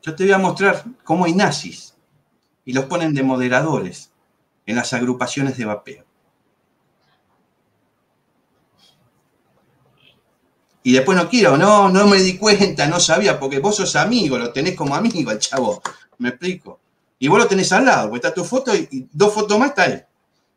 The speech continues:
Y lo tenés con el gato nazi, con los Pilbur que están atrás. Los Pilbur, ¿sabés lo que representan? La supremacía blanca. Son de un grupo de skinhead, skinhead, skinhead, skinhead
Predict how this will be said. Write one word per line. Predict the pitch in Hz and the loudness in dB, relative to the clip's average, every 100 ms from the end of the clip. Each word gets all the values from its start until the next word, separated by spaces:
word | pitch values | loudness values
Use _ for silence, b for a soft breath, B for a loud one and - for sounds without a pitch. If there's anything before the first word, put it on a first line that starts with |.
| _ _ _ _ _ _ _ - | _ _ _ _ _ _ _ -6
Y | 131 | -2
lo | 135 | 0
tenés | 156 180 | -2 -2
con | 151 | 0
el | 143 | 0
gato | 160 151 143 | 0 0 0
nazi, | 196 226 220 214 208 - | 2 4 2 -2 -6 -2
con | 135 | 0
los | 131 127 - | 0 -2 -6
Pilbur | - 220 214 175 160 | -4 -2 -2 -4 -6
que | - | -8
están | - 143 | -6 -2
atrás. | 131 - 196 185 - 127 | -2 0 2 2 0 -8
Los | 123 | -8
Pilbur, | - 160 151 | -6 -8 -4
¿sabés | 135 151 | -2 0
lo | 135 | -2
que | 127 | -4
representan? | 120 - 120 180 180 180 107 - | -4 -6 -8 -6 -6 -6 -8 -8
La | - | -10
supremacía | - 233 117 120 123 156 135 | -8 -8 -6 -4 -4 0 0
blanca. | 135 151 107 - | 2 2 0 -6
Son | - 127 | -6 -2
de | 131 | 0
un | 139 | 0
grupo | 160 147 135 | -4 -2 -4
de | 123 | -4
skinhead, | - 180 170 160 143 - _ - | -4 -2 -2 -4 -6 -8 _ -2
skinhead, | 160 160 143 123 - | 0 0 -2 -10 -10
skinhead, | 180 156 143 - - - | -4 -4 -4 -8 -14 -16
skinhead | - 190 151 - | -4 -2 -2 -6